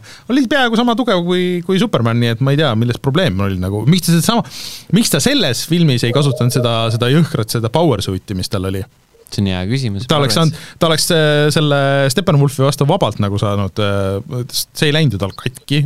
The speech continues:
Speaker 1: või ta oleks saanud uue teha.
Speaker 2: No tegelikult, äh, see oli ikka krüptoniidi teema rohkem.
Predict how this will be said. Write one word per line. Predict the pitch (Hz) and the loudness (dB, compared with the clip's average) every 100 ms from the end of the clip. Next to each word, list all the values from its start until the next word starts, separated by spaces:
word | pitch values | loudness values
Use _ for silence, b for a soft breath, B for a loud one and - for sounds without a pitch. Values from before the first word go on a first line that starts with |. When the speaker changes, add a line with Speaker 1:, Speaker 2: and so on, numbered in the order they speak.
| 151 | -2
Speaker 1:
või | 139 139 | -2 0
ta | |
oleks | 143 143 | 0 2
saanud | 123 117 | 2 2
uue | 120 | 2
teha. | 135 156 156 | 2 0 0
Speaker 2:
No | 127 | 0
tegelikult, | 170 147 123 104 107 - | 0 0 -2 -4 -4 0
äh, | 110 107 104 101 107 98 | 0 2 0 -2 -4 -4
see | 107 117 | -2 -2
oli | 117 | -2
ikka | 104 | -4
krüptoniidi | 135 - 101 92 95 | -4 -4 -4 -2 -2
teema | 110 104 90 | -2 -2 -2
rohkem. | 95 - 90 | -4 -4 -6